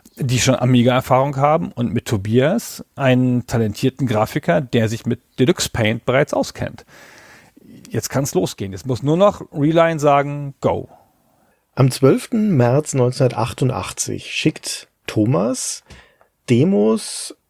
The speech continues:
Speaker 2: die er auf dem Amiga gemacht hat, erste Spiele und sowas, und Grafiken von Tobias an den Holger Germann zur Beurteilung nach Hannover zu Reline.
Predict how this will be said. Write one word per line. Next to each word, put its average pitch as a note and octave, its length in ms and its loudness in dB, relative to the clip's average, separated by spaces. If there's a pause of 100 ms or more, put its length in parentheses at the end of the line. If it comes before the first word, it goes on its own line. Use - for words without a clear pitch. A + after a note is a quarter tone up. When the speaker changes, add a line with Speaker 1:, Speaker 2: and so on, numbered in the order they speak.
(200)
Speaker 2:
die C#3 140 0
er C3 360 4
auf A#2+ 120 -6
dem B2+ 100 -2
Amiga A#2+ 320 2
gemacht F#2+ 400 -4
hat, - 380 -2 (220)
erste - 200 -16
Spiele E3 400 0
und D3+ 180 -4
sowas, C#3 500 0 (380)
und C3+ 220 0
Grafiken B2+ 640 2
von G#2+ 520 -2
Tobias C3+ 680 -2 (360)
an A#2 240 2
den C3 200 2
Holger A2 280 2
Germann G2 580 -2
zur - 200 -4
Beurteilung - 760 -4
nach G2+ 260 0
Hannover F#2+ 560 -6
zu - 160 -6
Reline. F#2+ 540 -8